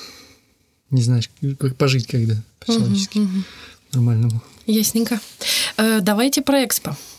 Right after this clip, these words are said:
Speaker 2: Итак, вы сказали, что, э, в этом году, э, э, м, вы, вернее, не сказали, а в вашем Инстаграме,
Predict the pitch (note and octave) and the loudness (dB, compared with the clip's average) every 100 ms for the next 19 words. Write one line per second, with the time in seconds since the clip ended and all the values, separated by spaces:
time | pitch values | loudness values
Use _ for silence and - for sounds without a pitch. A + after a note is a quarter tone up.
0 | - _ - - - - G3 G3 C4+ C#4+ | -20 _ -10 -8 -6 -2 -2 2 0 0
1 | - F#3 A3 B3 A#3+ A#3 - A3 A3+ A#3 | -4 0 2 4 2 2 0 0 2 2
2 | A3 - G#3 G3+ G3 G3 - F#3+ F#3+ F#3 | 2 0 2 2 2 2 2 2 2 2
3 | F#3+ A3 G3 F#3+ F#3+ F#3 G#3+ C4+ - F#3 | 0 2 0 2 0 2 2 0 0 0
4 | F#3 F#3 F3+ F3+ F3+ - F3 F3 F3 F3 | 2 2 2 0 0 -2 -2 -2 -2 -4
5 | G3 - - E2+ D2+ - - - - E3+ | -4 -4 -4 -4 -6 -8 -12 -12 -6 -2
6 | F#3+ G3 G3+ G3+ F#3+ F#3+ - F#3 A#3 A#3+ | 0 2 2 2 2 0 0 0 2 2
7 | F3 E3 E3+ E3+ E3+ F#3 F3+ E3 E3 E3 | 0 -2 -2 -2 0 0 0 -2 -2 -2
8 | D#3+ B3 C4 E3 | 0 2 2 -2